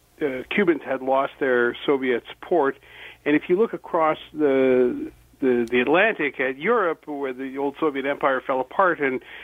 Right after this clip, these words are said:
you know, the Czechs and the Slovaks, and, you know, it was the end of, uh, that kind of empire.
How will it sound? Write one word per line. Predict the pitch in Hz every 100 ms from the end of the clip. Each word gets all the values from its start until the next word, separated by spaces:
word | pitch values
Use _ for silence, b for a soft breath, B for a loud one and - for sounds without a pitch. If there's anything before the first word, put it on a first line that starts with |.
| B
you | 120
know, | 123 120
the | 123 120 113
Czechs | - 131 123 -
and | 131
the | 131 -
Slovaks, | 131 127 123 120 -
and, | 139 131 135 -
you | 156 170
know, | 156
it | 160 170
was | 175
the | 175 180
end | 180 185 185 170
of, | 156 151 151 - B B B
uh, | 139 139 143
that | 156 156 -
kind | - - 156 165 160
of | 147 127
empire. | - 160 180 - 131 92 90